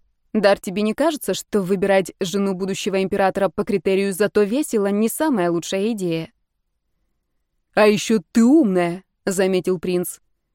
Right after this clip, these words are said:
Он, кажется, настолько воодушевился идеей, что мы сможем стать настоящими супругами, что больше не смог лежать и подскочил с кровати. "Ты сможешь мне помогать". Всю жизнь мечтала.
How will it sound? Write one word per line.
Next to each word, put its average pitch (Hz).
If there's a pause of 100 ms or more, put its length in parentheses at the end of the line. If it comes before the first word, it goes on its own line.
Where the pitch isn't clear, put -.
(280)
Он, 214
кажется, 190
настолько 190
воодушевился 190
идеей, 190
что -
мы 185
сможем 185
стать 185
настоящими 190
супругами, 220 (380)
что -
больше 220
не 226
смог 269
лежать 190
и -
подскочил 202
с -
кровати. 196 (640)
"Ты 226
сможешь 220
мне 226
помогать". 226 (880)
Всю -
жизнь 185
мечтала. 185